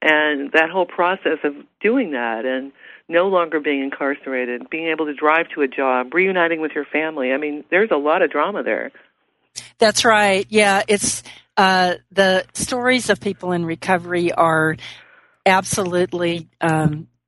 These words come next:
Speaker 2: just touch the heart, really, really open up the heart.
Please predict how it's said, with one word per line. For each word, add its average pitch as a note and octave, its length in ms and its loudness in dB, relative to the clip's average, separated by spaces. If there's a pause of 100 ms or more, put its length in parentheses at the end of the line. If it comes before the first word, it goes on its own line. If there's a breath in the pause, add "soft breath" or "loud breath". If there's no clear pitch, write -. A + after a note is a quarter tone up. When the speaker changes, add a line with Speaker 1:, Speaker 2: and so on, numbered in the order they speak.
(180)
Speaker 2:
just - 360 0
touch - 320 2
the - 80 0
heart, D#3 380 2
really, F3+ 320 2
really E3+ 320 2
open D#3+ 320 -2
up D3 120 -6
the D#3 100 -2
heart. D#3 420 2